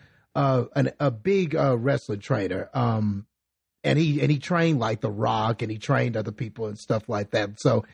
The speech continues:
he trained a lot of famous, like, wrestlers and people like that. Well, he told this story, and I think it kind of applies to this a little bit, but, like, you know, he was telling us about wrestling and stuff, and I went to one of his camps, and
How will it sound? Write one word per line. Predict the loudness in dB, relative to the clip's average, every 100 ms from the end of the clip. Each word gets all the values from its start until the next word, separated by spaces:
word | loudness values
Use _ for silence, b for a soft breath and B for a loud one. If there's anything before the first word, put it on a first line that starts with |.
| b b
he | -4
trained | -2 0 2
a | 2
lot | 0 -2
of | -2
famous, | -2 0 -2 -6 -8 -4
like, | 0 0 -2
wrestlers | 0 2 0 -4 -8 -6
and | -6 0
people | 2 2 2
like | 0 -2
that. | 0 -2 -2 b b b b
Well, | 2
he | 2 2
told | 2 0 0
this | -4 -2
story, | 0 2 2 0
and | 0
I |
think | 0 -2 -2
it | -2
kind | 0 0 -2
of |
applies | -8 -4 0 0 -2 -6
to | -10
this | -10 -6
a | -4
little | -4 -6
bit, | 0 0 2
but, | 0 2
like, | 2 0 -4 b b b
you | 0
know, | 2
he | 2
was | 2 0
telling | -2 0 2 0
us | 0
about | 0 0 0
wrestling | 0 -2 -2 -4
and | -2
stuff, | -2 -2
and | 0
I | 2
went | 0 0
to |
one | -2 -2
of | -6
his | -6
camps, | 0 0 0 -6
and | -4 0 -2